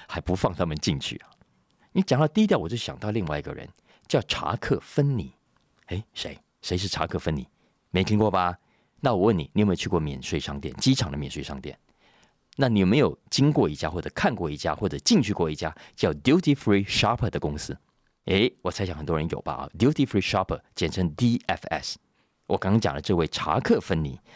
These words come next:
他就是D F S的老板。哦，讲到这个D F S的老板查克·芬尼啊，他就真的是超级、超级、超级低调了，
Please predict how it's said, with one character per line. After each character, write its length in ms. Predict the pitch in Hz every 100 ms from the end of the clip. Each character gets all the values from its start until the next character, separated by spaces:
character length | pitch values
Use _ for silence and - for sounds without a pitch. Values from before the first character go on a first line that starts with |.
| -
他 140 | -
就 180 | 92 87
是 200 | 73 82
D 380 | - 80 113 117 -
F 280 | 78 73 -
S 220 | 73 -
的 120 | 73
老 180 | 67 62
板。 160 | - - _ _ _ _ -
哦， 220 | 143 98
讲 160 | 80 87
到 80 | 110
这 120 | 107
个 140 | 92
D 240 | 90 110 -
F 200 | 113 104
S 180 | - 73
的 60 |
老 100 | 78
板 160 | 82 71
查 140 | 92
克· 100 | 87
芬 180 | 90 95
尼 80 | 82
啊， 60 | -
他 120 | 101
就 120 | 87
真 260 | 76 165 160
的 140 | 160
是 160 | - -
超 220 | - 101
级、 200 | 90 87
超 200 | - 95
级、 160 | 80 -
超 180 | - 92
级 120 | 78
低 140 | - 71
调 160 | -
了， 60 | -